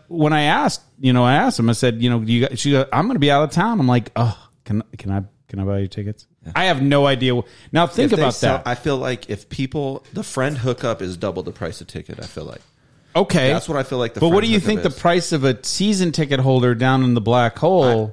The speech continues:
Speaker 2: I, I know, I know some prices. I got a few friends with that are down low, but the bottom just for,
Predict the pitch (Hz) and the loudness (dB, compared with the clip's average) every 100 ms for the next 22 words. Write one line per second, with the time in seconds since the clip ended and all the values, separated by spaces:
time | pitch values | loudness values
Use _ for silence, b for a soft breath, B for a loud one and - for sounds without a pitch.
0 | - 139 160 147 170 170 123 104 101 95 | -8 -6 -6 -6 -6 -4 -4 -6 -6 -6
1 | 87 98 104 131 139 - 98 98 90 90 | -6 -6 -4 -4 -8 -8 -8 -6 -6 -6
2 | 95 92 90 101 98 98 104 101 95 - | -6 -6 -6 -4 -4 -2 -2 -4 -8 -8
3 | 95 98 92 90 - 95 90 87 90 | -6 -4 -6 -8 -6 -6 -4 -4 -8